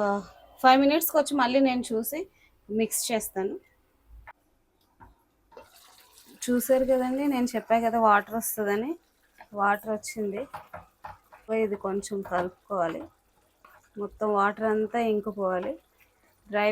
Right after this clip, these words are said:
ఫ్రై అయిపోవాలన్నమాట. చూసారు కదండి, బాగా ఫ్రై అయిపోయింది మొత్తం.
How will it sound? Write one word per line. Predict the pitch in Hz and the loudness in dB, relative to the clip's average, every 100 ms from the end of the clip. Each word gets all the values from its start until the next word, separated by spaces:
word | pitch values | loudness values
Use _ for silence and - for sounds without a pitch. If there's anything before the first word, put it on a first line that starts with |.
| 214 | 0
ఫ్రై | 220 214 202 | 0 0 0
అయిపోవాలన్నమాట. | 196 202 196 190 196 180 185 - - _ - - - _ _ - - - - - - - _ _ _ _ _ _ - - _ _ _ - - _ _ _ _ _ - - - _ _ _ - - - - - - - | -4 -4 -4 -4 -6 -8 -10 -12 -16 _ -20 -20 -20 _ _ -20 -20 -20 -20 -20 -20 -20 _ _ _ _ _ _ -20 -20 _ _ _ -20 -20 _ _ _ _ _ -20 -20 -20 _ _ _ -20 -20 -20 -16 -16 -16 -6
చూసారు | 254 254 277 262 254 | -2 0 -2 -2 -4
కదండి, | 240 254 294 269 | -6 -6 -6 -2
బాగా | 226 220 247 | -2 -2 -6
ఫ్రై | 240 220 226 233 | -6 -2 -2 -4
అయిపోయింది | 220 220 220 233 | -6 -10 -10 -10
మొత్తం. | 214 214 | -12 -12